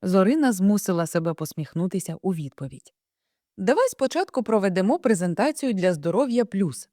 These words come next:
а потім я все тобі розкажу». Наступні кілька годин пролетіли як у тумані. Зорина провела презентацію на автопілоті, відповідала на запитання клієнтів,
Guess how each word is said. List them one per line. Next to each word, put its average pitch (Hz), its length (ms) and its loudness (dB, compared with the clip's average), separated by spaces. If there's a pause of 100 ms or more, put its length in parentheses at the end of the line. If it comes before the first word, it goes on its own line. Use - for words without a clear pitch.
а 180 100 0
потім 392 480 2
я 233 160 4
все 440 240 0
тобі 220 300 2
розкажу». 151 520 -6 (800)
Наступні 170 560 -6
кілька 151 300 -8
годин 185 500 0 (140)
пролетіли 220 560 0
як 208 200 -4
у 175 60 -6
тумані. 147 540 -8 (400)
Зорина 269 420 4
провела 220 380 2
презентацію 185 720 -2
на 170 120 -2
автопілоті, 165 800 -4 (260)
відповідала 294 600 2
на 226 120 6
запитання 185 580 -2
клієнтів, 233 720 -2